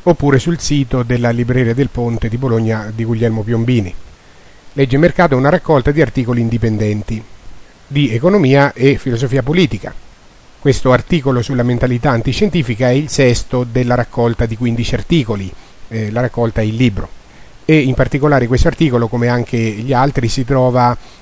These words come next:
eh, proprio, oh, nel sito Cadallaxi di Birindelli. Comunque leggiamolo direttamente dal libro.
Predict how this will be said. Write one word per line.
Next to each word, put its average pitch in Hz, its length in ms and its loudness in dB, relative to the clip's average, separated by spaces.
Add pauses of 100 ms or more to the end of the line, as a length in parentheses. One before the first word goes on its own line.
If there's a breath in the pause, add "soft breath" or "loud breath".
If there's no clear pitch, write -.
eh, 117 280 -2
proprio, 123 380 -2
oh, 117 360 -2
nel 117 540 -2
sito 139 400 0
Cadallaxi 113 760 -2
di 113 120 -6
Birindelli. 113 680 0 (760 soft breath)
Comunque 139 320 2
leggiamolo 135 420 4
direttamente 131 560 2
dal 127 140 0
libro. 127 480 0